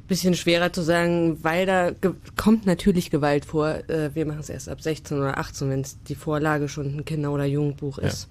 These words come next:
Speaker 2: Wobei die Umsetzung, also auch beim letzten Harry Potter Film, der im Kino war, ähm, ich sag mal so als neun, zehnjähriger, dann mit den,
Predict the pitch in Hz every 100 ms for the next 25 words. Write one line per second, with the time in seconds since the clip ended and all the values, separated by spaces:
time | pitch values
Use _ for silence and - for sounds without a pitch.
0 | - 90 95 113 104 104 104 98 98 92
1 | 95 - 92 90 - 98 113 - 120 113
2 | 101 95 - 107 98 98 101 - - -
3 | 110 92 90 87 87 - 95 95 90 -
4 | 90 92 90 92 110 - 101 113 120 117
5 | 117 117 120 101 82 82 - 80